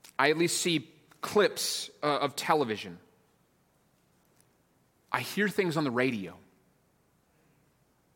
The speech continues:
even stations that I think are, are normally good. And some of it doesn't just bother me, it worries me.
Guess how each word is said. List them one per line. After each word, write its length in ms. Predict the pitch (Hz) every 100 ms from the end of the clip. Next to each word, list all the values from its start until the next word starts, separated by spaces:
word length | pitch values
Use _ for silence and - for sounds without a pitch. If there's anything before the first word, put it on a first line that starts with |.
| _ -
even 180 | 156
stations 480 | 160 - 175 170 160
that 80 | 156
I 80 | 143
think 340 | - 175 -
are, 160 | 139 135
are 120 | 135
normally 460 | 131 147 151 151 127
good. 460 | 101 131 98 90 - _ _ _ _ _ _ _ _ _ _ _ _ _ _ _ _ _ _ _ _ - _ _ _ _ _ _ _ _ _ _ _ _ _ -
And 120 | 127
some 160 | - 214
of 140 | 208
it 120 | 190 - - _ _ _ _
doesn't 260 | 165 160 160
just 240 | 135 - - _ - 120
bother 380 | - 123 147 185
me, 280 | 190 202 208 - - - _ _ _ _ _ _ _ _ _ _ _ _ _ _ _ _ _ _ _ -
it 180 | 139
worries 1040 | 120 110 117 151 139 117 95 87 - - - _ 120
me. 440 | 110 95 82